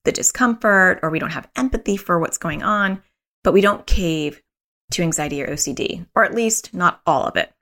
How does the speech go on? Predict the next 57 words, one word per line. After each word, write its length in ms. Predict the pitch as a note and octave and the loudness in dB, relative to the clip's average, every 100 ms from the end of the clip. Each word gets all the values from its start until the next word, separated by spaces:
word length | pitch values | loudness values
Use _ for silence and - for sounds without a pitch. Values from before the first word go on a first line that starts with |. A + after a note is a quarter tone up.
| - | -2
right? 360 | E3+ E3+ F#3 _ _ _ - | 2 2 0 _ _ _ -4
And 400 | F3+ E3+ E3 - - _ _ - | 0 0 0 -4 -10 _ _ 0
the 80 | B3+ | 4
nice 240 | A3+ B3+ | 4 2
thing 140 | - G3+ | 0 -2
is 120 | F3+ | 0
when 100 | F3+ | -2
you 60 | |
have 280 | F#3 F3+ E3 | 0 -2 -2
multiple 320 | - E3+ - - | -2 -2 -4 -6
people 260 | F#3 - | -6 -4
in 60 | D3+ | -6
your 80 | C#3+ | -6
house 340 | - F#4+ D4 | -4 -2 -2
with 120 | E3+ F3 | -2 -4
anxiety 340 | D3+ D#3 D3+ | -2 -2 -2
or 60 | D3+ | -4
O 40 | |
C 140 | D3+ | -4
D, 100 | D#3 | -4
you 220 | D3+ F3+ A3 | -2 0 -2
can 380 | - C4+ G3 - | 0 0 0 -2
actually 360 | E3 - - E3 | -4 -2 -6 -6
talk 240 | - C3+ | -8 -8
about 100 | C#3 | -6
this 160 | F#3 - | -4 -4
at 80 | |
the 60 | G#3+ | -2
dinner 180 | A#3 A3+ | -2 -2
table, 300 | A3+ A#3 A3 | -2 -2 -2
or 180 | G#3+ E3+ | 0 0
you 100 | D3 | -2
can 140 | A2+ | -6
talk 220 | - C3+ | -8 -8
about 200 | - D3+ | -2 -2
it 100 | D3+ | -2
at 80 | B2 | -4
a 60 | C3 | -6
family 340 | D#3+ D3+ D3 | -6 -6 -6
meeting. 500 | F3 A#3 A3+ A3 A3 - _ _ _ | -2 -2 0 -2 -6 -12 _ _ _
You 120 | F3+ F3 | -2 2
can 160 | E3+ | 0
do 160 | D3 C#3 | 0 -2
a 20 | |
movie 320 | D#3 A3+ A#3+ | 0 2 2
night 320 | G#3 F3+ F3+ - | 2 2 0 -2
and 140 | D#3 | -4
watch 340 | D3 C3+ - - | -2 -2 -2 -6
something 320 | - E3 D3+ | -4 -4 -4
like 220 | D3 D3 - | -6 -6 -4
Unstuck, 680 | D3 D3 - A3+ B3 A#3 | -4 -4 -4 0 0 0
an 100 | F#3+ | -2
O 100 | D#3+ | 0
C 160 | E3 D#3+ | 0 0
D 140 | D3+ | -4
kids 280 | - - A#3 | -4 -6 -2
movie, 460 | A3 G#3+ G3+ F#3 | -2 0 -2 -4